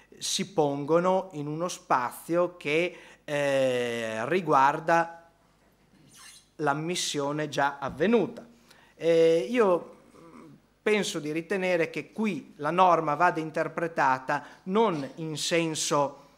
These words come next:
diciamo, eh, punitivo, cioè,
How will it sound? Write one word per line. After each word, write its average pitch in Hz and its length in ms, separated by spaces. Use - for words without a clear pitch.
diciamo, 165 800
eh, 147 440
punitivo, 165 760
cioè, 165 460